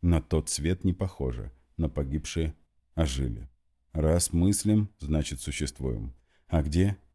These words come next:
Неважно. Разберёмся". "Оптимист", подумал Циньши. "Хотел бы я знать, куда мы попали и как отсюда выбраться. Хорошо уже то, что здесь Светлов. Он многое знает и подскажет, где мы и что делать.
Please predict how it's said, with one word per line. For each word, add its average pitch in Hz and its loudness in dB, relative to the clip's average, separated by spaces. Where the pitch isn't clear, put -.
Неважно. 67 0
Разберёмся". 78 0
"Оптимист", 82 4
подумал 71 0
Циньши. - -4
"Хотел 127 4
бы 135 4
я 127 8
знать, 92 4
куда 82 2
мы 78 4
попали 90 2
и 85 2
как 80 -2
отсюда 78 0
выбраться. 65 -4
Хорошо 80 2
уже 76 0
то, 92 2
что 78 0
здесь 71 0
Светлов. 71 -2
Он 80 4
многое 76 4
знает 80 2
и - -6
подскажет, 69 -4
где 82 -2
мы 95 2
и - -6
что 73 -4
делать. 58 -6